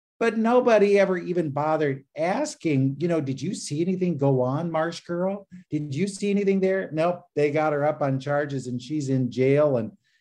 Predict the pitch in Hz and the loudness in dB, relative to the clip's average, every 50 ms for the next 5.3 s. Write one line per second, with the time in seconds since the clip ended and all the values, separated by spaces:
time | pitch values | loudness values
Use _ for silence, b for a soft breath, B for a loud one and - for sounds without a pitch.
0 | _ _ _ - 151 165 170 170 165 143 139 135 113 87 82 - - - 139 139 | _ _ _ -4 -2 0 0 0 -2 0 0 0 0 0 -4 -10 -8 -4 -2 0
1 | 147 151 156 156 156 143 - - 151 147 143 139 139 135 139 135 135 139 135 - | 2 2 2 0 0 -4 -6 -6 -6 -4 -4 -4 -4 -2 0 2 2 0 0 -2
2 | - 131 123 123 123 127 - 131 131 123 120 117 - 135 127 123 113 120 120 107 | -2 0 0 0 -2 -4 -4 -4 -2 -2 -2 -2 -2 0 0 0 0 -2 -4 -6
3 | 110 107 - - 131 127 123 120 120 120 117 110 110 107 107 104 104 _ _ _ | -6 -8 -4 -2 0 2 2 0 0 0 0 0 0 -2 -2 -4 -6 _ _ _
4 | _ _ _ _ _ - 127 143 156 165 160 139 - - - 117 104 92 73 73 | _ _ _ _ _ -4 -2 0 0 0 -2 -4 -8 -12 -10 -8 -8 -6 -6 -8
5 | 85 107 123 135 - | -8 -10 -10 -12 -14